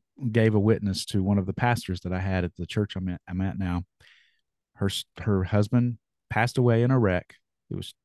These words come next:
two friends. One of, the husband was one of the friends. They were racing the car. They were doing something they w-, they shouldn't have. But anyway, the friend of the husband, um,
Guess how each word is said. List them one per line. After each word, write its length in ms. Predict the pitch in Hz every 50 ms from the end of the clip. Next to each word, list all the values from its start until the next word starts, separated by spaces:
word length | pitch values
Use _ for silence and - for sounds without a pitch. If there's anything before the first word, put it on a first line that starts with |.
| _ _ -
two 140 | - 135 139
friends. 540 | - - 127 120 117 110 110 113 113 - - _ -
One 180 | - 104 104 107
of, 80 | 95 - _ -
the 80 | 98 85
husband 360 | 92 104 101 104 - 107 104
was 120 | 101 98
one 160 | 107 104 104 104
of 40 |
the 60 | 98 98
friends. 460 | - - - 101 101 101 101 98 -
They 100 | 104 101
were 140 | 101 104 95
racing 480 | 90 95 95 107 110 - - 117 113
the 80 | 117 117
car. 420 | - - 101 92 92 90 90 - - _ -
They 60 | - 95
were 80 | 92
doing 180 | 95 104 110 110
something 300 | - 123 117 123 127 127
they 60 | 127
w-, 180 | 127 131 107 - -
they 100 | 120 113
shouldn't 300 | - - 123 - 90 98
have. 240 | 90 87 85 - - _ _ - - - - - _ _ -
But 100 | 107 120
anyway, 360 | 135 143 123 113 104 104 98
the 100 | 98 -
friend 560 | - - 135 147 143 127 113 107 104 107 - _ _ _ _ _ - _ _ _ _ _ -
of 220 | 107 113 107 101
the 100 | 110 104
husband, 600 | 107 131 131 120 107 107 104 98 98 98 98 - -
um, 400 | 101 101 98 92 92 90 92